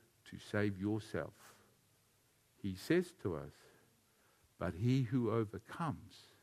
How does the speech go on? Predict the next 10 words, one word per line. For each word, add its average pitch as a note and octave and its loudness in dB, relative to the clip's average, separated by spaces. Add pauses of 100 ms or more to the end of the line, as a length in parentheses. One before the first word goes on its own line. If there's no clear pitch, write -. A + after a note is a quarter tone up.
(3500)
he C#3+ 4
who B2 6
overcomes E2+ 0
will G#2 2
be E2+ -6
saved." D#2+ -8 (1300)
Overcoming G#2 2
is F#2 -4
your B2 4
initiative G2+ -2